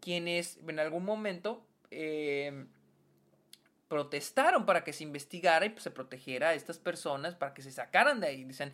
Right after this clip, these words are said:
que le están lavando el coco en ese culto. Pero mi bronca es que la película no va más allá, no va más allá y presenta muchas cosas. O sea, la, la película presenta un chingo de hechos y eventos que fu-, ocurrieron gracias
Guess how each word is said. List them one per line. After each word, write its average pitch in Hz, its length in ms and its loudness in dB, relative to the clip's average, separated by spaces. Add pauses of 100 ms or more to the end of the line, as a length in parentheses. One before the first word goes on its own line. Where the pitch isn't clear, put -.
(240)
que - 100 -6
le 190 40 -6
están 151 240 -2
lavando 147 400 0
el 165 160 -6
coco 233 400 6
en 139 80 -8
ese 135 220 -14
culto. - 340 -14 (1040)
Pero 240 180 4
mi 269 120 4
bronca 302 300 4
es - 80 -4
que 339 80 8
la 311 80 10
película 277 240 4
no 349 160 0
va 381 200 4
más 349 280 2
allá, 254 540 2 (100)
no 254 300 2
va 330 160 10
más 285 340 0
allá 240 300 2
y 233 80 0
presenta 240 460 2
muchas 277 440 0
cosas. 214 320 -4
O - 40 -14
sea, 175 200 2 (300)
la, 175 320 6
la 180 160 -4
película 208 240 2
presenta 202 320 0
un 247 200 -2
chingo 220 460 2
de 170 160 2
hechos 220 260 -4
y 156 100 -2
eventos 143 380 -6
que 160 120 -8
fu-, - 140 -12
ocurrieron 139 600 -4
gracias 165 440 0